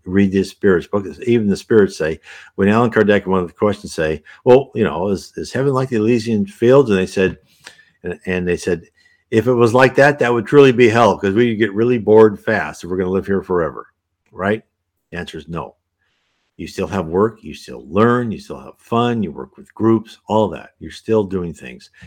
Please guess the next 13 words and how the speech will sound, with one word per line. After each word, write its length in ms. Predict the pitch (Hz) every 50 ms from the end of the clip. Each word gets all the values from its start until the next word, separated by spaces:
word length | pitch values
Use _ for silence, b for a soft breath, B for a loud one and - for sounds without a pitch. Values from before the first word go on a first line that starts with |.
| B B B
And 300 | 113 123 127 120 104 92
as 100 | 87 -
spiritualists, 560 | - - 117 104 101 - 104 95 87 - -
there's 120 | 76 -
so 180 | - - 131 123
many 160 | 117 104 92
different 320 | 90 82 - 80 71 73
levels 440 | 85 90 92 87 85 85 80 - -
to 80 | - -
explore, 720 | - - - _ - 113 117 120 123 120 120 117 110 - _ _ _ _ _ -
on 200 | 104 104 107 104
and 120 | 98 98
on. 380 | 98 95 101 101 101 98 98